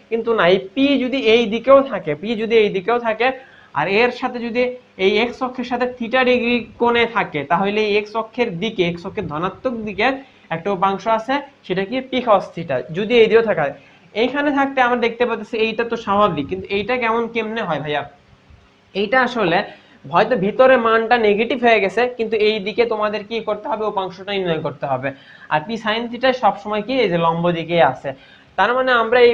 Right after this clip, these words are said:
উপাংশে যে সূত্রটা দেখলাম, যদি এই পি এর থিটা ডিগ্রি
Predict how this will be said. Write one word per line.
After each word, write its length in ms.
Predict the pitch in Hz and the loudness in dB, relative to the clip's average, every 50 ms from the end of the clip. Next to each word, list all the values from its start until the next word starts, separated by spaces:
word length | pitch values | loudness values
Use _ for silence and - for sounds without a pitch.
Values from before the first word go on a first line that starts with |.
| 233 214 | 6 4
উপাংশে 300 | 220 226 226 226 - 247 226 | 4 2 2 0 -2 -2 -2
যে 60 | 240 233 | -2 -2
সূত্রটা 320 | 233 226 220 202 208 220 226 208 196 | -4 -2 0 2 2 4 4 4 2
দেখলাম, 320 | 170 170 175 175 196 240 247 - - - - - - _ _ 156 165 | 0 0 2 2 2 2 0 -4 -10 -20 -20 -20 -20 _ _ -8 -6
যদি 200 | 208 202 247 262 262 - - - _ _ - 196 | -4 -2 0 0 -2 -2 -6 -12 _ _ 0 0
এই 80 | 202 202 196 196 - _ - | 0 0 -4 -8 -12 _ -2
পি 140 | 277 285 285 285 254 214 208 | 0 2 4 6 6 6 6
এর 80 | 233 269 277 269 - _ _ _ _ - | 6 2 -2 -8 -14 _ _ _ _ -12
থিটা 240 | 240 247 240 285 302 302 285 | -10 -4 2 2 4 4 4
ডিগ্রি 240 | 277 233 240 262 | 2 0 0 -2